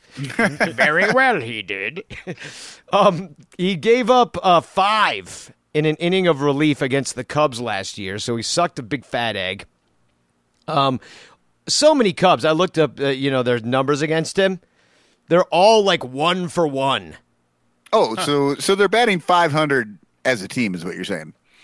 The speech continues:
Speaker 1: Pretty much. Um, Cole was awesome last time. We already talked about him. Seven innings, uh, three hit shutout ball. He struck out eight. Um, last year, he gave up two runs on five hits through six against
Speaker 3: You'll
Speaker 1: the
Speaker 3: take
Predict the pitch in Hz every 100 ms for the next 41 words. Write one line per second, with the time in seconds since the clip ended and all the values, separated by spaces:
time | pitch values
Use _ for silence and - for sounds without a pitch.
0 | _ - 160 165 143 110 - - _ -
1 | - - - _ 160 170 160 151 147 -
2 | 202 247 240 233 214 185 151 156 151 156
3 | 135 131 - 127 123 123 127 139 120 113
4 | 120 120 117 113 - 160 151 147 147 147
5 | 143 139 131 - - 127 127 123 120 117
6 | - - _ 135 151 135 139 - - 135
7 | 131 123 - 127 127 123 - 139 - 120
8 | 120 120 113 - - - - _ _ 160
9 | 160 156 196 269 254 214 214 202 180 147
10 | 185 165 175 - - 214 226 233 220 196
11 | 185 180 156 156 135 170 165 143 156 -
12 | 143 127 - - - 220 180 - 143 139
13 | 127 120